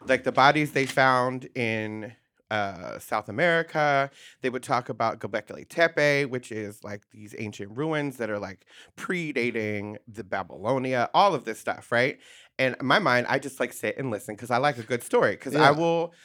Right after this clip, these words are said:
Speaker 1: I am fascinated by other people's experiences 'cause I know mine has been fucking nuts. So I'm just like, <laughs> if other people are experiencing things, great. I wanna know what they're going through.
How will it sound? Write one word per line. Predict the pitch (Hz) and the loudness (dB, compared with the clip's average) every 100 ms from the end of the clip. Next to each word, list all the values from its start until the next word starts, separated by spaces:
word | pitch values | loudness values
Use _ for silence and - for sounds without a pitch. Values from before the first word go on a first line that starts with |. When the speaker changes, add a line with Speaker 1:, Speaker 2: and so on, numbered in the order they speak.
| - - | -6 4
Speaker 1:
I | 139 190 214 | 6 6 4
am | 160 139 | 0 -2
fascinated | - 139 139 139 120 107 104 110 | 0 2 0 -4 -4 -4 -4 -2
by | 120 | 0
other | 131 127 | 0 -2
people's | 139 123 113 | -8 -10 -8
experiences | 110 - 107 90 - 98 | -8 -4 -4 -4 -10 -12
'cause | - 139 | -4 0
I | 156 | 2
know | 175 | 2
mine | 147 117 120 | 4 4 2
has | 110 | -4
been | 107 101 113 _ - | -6 -6 -8 _ -2
fucking | - 107 | -2 -4
nuts. | 92 - - - - - | -12 -16 -20 -20 -20 -6
So | - 143 | 4 4
I'm | 143 | 4
just | 147 175 | 0 4
like, | 147 - | 4 8
<laughs> | - | 8
if | - - 214 185 | 10 8 6 8
other | 185 311 262 | 8 8 4
people | 208 175 | 4 6
are | 139 | 6
experiencing | 135 131 123 113 110 | 4 -2 -2 -4 -8
things, | 110 107 107 - _ _ _ _ - | -8 -8 -10 -16 _ _ _ _ 6
great. | 185 180 110 - - | 8 8 6 0 6
I | 135 | 8
wanna | 147 151 | 8 6
know | 135 123 | 6 4
what | 123 | 2
they're | 202 240 | 0 2
going | 127 107 | 2 0
through. | - 107 - | -6 -10 -12